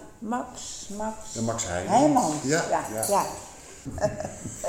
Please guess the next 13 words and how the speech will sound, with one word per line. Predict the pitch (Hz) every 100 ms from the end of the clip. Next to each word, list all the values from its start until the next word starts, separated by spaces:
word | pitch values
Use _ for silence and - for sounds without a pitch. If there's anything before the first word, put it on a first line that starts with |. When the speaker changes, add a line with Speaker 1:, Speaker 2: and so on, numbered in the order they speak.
| 440 320
Speaker 2:
Ja, | 123
la-, | 139 139
laten | 151 170
we, | 147
want | 135 131
we | 127
hebben | 127
net | 127 135
natuurlijk, | 120 123 120 110 104
eh, | 101 107 101
de | 101
creatie | - 101 107 135 - 90
bekeken. | 87 101 98 98